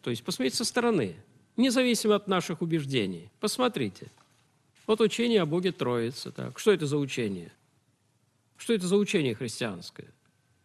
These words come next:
О чём оно говорит? Оно говорит несколько странные и не совсем просто понятные вещи,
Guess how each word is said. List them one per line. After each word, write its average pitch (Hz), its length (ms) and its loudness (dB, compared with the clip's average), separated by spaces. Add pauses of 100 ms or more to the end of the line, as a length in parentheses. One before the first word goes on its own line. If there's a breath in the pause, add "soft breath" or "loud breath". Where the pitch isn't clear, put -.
(300)
О 185 100 2
чём 202 180 6
оно 160 120 4
говорит? 127 440 0 (760)
Оно 151 100 -2
говорит 202 220 4
несколько 190 500 2 (960)
странные 185 680 2
и - 20 4
не 175 100 4
совсем 175 380 -2
просто 175 280 -4
понятные 175 600 0
вещи, 185 560 -2